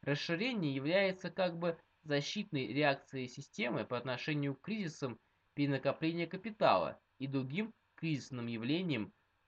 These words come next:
внутри системы. Это способ самолечения системы, которая снимает свои проблемы, пытаясь решить их за счёт внешнего мира.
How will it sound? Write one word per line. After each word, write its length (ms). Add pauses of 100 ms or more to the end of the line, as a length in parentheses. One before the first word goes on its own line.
внутри 300
системы. 600 (920)
Это 260
способ 600
самолечения 920
системы, 640 (240)
которая 440
снимает 600
свои 200
проблемы, 580 (200)
пытаясь 540
решить 380
их 180 (160)
за 220
счёт 280
внешнего 540
мира. 420